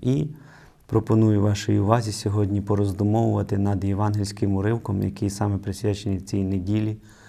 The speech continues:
уривком про те, як Господь ходив по водах, е, бушуючого моря, та також про те, як апостол Петро, е, хотів підійти, теж йдучи по воді,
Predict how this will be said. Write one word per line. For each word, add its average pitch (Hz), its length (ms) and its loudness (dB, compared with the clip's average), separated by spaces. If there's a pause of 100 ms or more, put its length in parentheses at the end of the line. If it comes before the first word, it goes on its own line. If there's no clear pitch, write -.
(500)
уривком 117 500 8
про 98 160 0
те, 117 220 4
як 95 160 2
Господь 113 560 0 (1700)
ходив 113 480 6
по 110 160 4
водах, 110 640 4 (280)
е, 110 60 -2
бушуючого 104 760 2
моря, 113 480 2
та 98 140 -6
також 107 400 -2
про 101 180 -2
те, 113 240 2
як 101 260 0
апостол 104 520 0 (180)
Петро, 110 500 0
е, - 1500 -8
хотів 110 440 2
підійти, 104 680 2
теж 107 320 -2
йдучи 101 440 0
по 101 160 -2
воді, 101 520 0